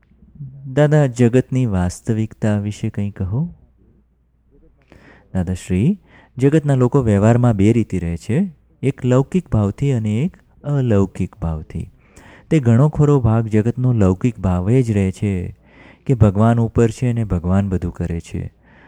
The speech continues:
અને પાછો પોતેય કરતો જાય, ભગવાનેય કરતા જાય. એમને કંઈ વિરોધાભાસનો ખ્યાલ નથી અને એમને ભગવાન માથે હોય તો બીક લાગ-, રહ્યા કરે કે "ખુદા એ કરેગા ને ખુદા એ યે કરેગા."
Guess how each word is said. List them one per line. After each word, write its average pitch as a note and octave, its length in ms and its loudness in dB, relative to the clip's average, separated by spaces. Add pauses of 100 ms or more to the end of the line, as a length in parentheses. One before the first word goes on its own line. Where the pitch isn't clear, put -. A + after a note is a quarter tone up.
(180)
અને C3+ 100 -2
પાછો C#3 340 -2
પોતેય D3 480 0
કરતો G2 400 -2
જાય, B2+ 380 -2 (380)
ભગવાનેય C#3+ 720 4
કરતા F#2 440 -4
જાય. F2 380 -10 (240)
એમને D3 320 2
કંઈ D3+ 200 2
વિરોધાભાસનો B2 680 2
ખ્યાલ A2 280 0
નથી C3 420 -4 (380)
અને D3 180 0
એમને C#3+ 220 0
ભગવાન A2+ 400 4
માથે A#2 320 2
હોય C3+ 200 2
તો C3 120 0
બીક A#2 280 -2
લાગ-, A2 260 -4
રહ્યા A#2+ 320 0
કરે A2 280 0
કે A#2+ 140 -6
"ખુદા A#2+ 320 -2
એ B2 100 2
કરેગા G#2 680 0 (880)
ને G#2+ 140 -2
ખુદા G#2 360 2
એ A2 240 2
યે B2 340 -2
કરેગા." F2+ 540 -4